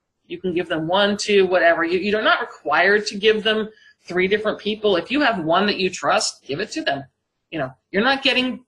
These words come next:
quid pro quo. You're not getting, you know, money from them 'cause they're not allowed to do that. So it's not an issue. So it's up to you. If you wanna have just one paragraph, you wanna have two paragraphs.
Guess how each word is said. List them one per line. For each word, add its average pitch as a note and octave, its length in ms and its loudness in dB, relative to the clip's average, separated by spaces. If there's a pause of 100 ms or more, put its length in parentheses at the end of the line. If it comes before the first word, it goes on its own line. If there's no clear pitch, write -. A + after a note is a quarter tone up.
(100)
quid G#3 220 2
pro A3 160 4
quo. E3 300 2
You're F3 160 0
not A3+ 200 0
getting, G3 480 2 (340)
you G3+ 60 -4
know, E3+ 140 2
money F#3 320 2
from E3 340 -2
them D#3+ 200 0
'cause E3+ 120 -6
they're F3 120 0
not F3 160 2
allowed F3 260 2
to G3 40 2
do E3+ 200 0
that. D3 300 2 (280)
So - 160 -2
it's E3+ 160 -4
not F3 300 2
an E3 80 -4
issue. C3 440 -6 (1700)
So - 120 -4
it's F3+ 120 -2
up G3+ 140 0
to A3 120 -2
you. E3+ 160 0
If - 120 -10
you F3 100 2
wanna G3 180 2
have F3 180 0
just D#3 160 -8
one F#3+ 220 0
paragraph, G3 500 2
you F3+ 60 2
wanna E3+ 200 -2
have D3+ 200 -2
two E3+ 200 -4
paragraphs. C3 680 -6